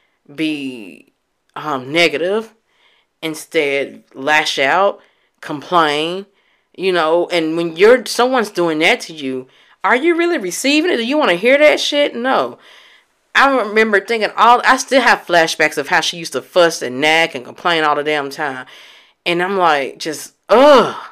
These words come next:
Like, oh, I have so many flashbacks. Just with doing chores around the house to have flashbacks because that's all she nagged and complained about all the fucking time.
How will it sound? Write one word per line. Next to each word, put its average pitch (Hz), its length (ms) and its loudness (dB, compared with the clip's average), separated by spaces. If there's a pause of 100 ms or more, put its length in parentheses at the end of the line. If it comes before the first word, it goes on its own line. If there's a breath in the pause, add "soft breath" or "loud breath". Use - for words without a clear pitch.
(1160)
Like, 147 560 -2 (360)
oh, 254 360 6
I 185 100 8
have 160 200 -2
so 156 100 -4
many 143 160 -2
flashbacks. 135 920 -6 (800)
Just 196 420 -4
with 156 340 -6
doing 196 320 2
chores 269 480 4
around 139 340 -2
the 120 80 -10
house 127 260 -6
to 160 80 -14
have 139 280 -2
flashbacks 135 680 -2
because 147 280 -6
that's 170 240 -2
all 190 180 4
she 202 200 -4
nagged 170 460 0
and 143 100 -10
complained 190 520 -4
about 131 300 -4
all 226 240 4
the 135 120 -6
fucking 208 640 -20
time. 330 680 -2